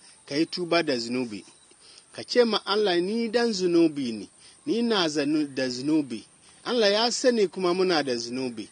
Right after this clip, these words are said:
In ka yi tuba da shi, zai mun-, zai maka gafara ne.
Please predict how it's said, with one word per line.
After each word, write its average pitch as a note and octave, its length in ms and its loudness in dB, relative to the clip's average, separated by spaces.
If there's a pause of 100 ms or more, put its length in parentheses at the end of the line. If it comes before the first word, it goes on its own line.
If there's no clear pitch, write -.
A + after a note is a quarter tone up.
(380)
In F#3 60 -8
ka A#3 120 0
yi A#3 100 4
tuba A#3+ 380 2
da G3 140 4
shi, E3+ 200 -4
zai E3+ 240 2
mun-, D#3+ 260 -2 (160)
zai G3+ 120 2
maka E3 320 -2
gafara C3+ 600 0
ne. E2+ 160 -14